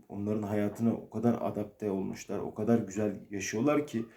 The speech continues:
o kadar işte ş-, o kadar rahat hayatlarını yaşıyorlar ki, e, başka bir insanın, e, işkence çekmesi ya da hayat haklarına mücadele etmeleri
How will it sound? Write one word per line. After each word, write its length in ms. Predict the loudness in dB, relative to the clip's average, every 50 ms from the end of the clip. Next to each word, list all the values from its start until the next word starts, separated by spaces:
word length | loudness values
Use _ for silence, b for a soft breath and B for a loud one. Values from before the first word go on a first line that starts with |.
| B B B B B B
o 120 | -18 -2
kadar 340 | 0 4 6 6 6 4 4
işte 220 | 0 -6 -8 -10 -10
ş-, 220 | -12 -12 -14 -16 -18 -18 -18 -20
o 100 | -20 -10
kadar 300 | -6 2 4 4 4 6
rahat 340 | 4 4 2 2 0 -4 -12
hayatlarını 560 | -10 -6 -4 -4 -4 -6 -6 -6 -4 -4 -2
yaşıyorlar 480 | -2 -2 -2 0 4 6 6 6 4 4
ki, 200 | 2 0 0 0 B B B B B B B B B B B B B B B B _ _ -8
e, 260 | -4 -4 -4 -4 -2
başka 360 | 0 0 0 2 2 2 4 4
bir 60 | 4
insanın, 580 | 4 4 4 4 4 4 4 4 2 0 -4 -10 -14 _ _ _ _ _ -6
e, 200 | -4 -4 -4 -4 -8 _
işkence 420 | -10 -10 -4 2 2 4 6 4
çekmesi 540 | 4 2 0 -2 -2 -4 -8 -8 -8 -6 -6
ya 120 | -6 -6 -6
da 220 | -6 -8 -8 -8
hayat 300 | -2 4 4 4 4 4
haklarına 500 | 0 -4 -4 -6 -8 -6 -6 -4 -4 -6
mücadele 500 | -4 -4 -4 -2 -2 0 0 2 4 6
etmeleri 720 | 6 6 6 2 -2 -6 -2 0 2 2 2 2 0 b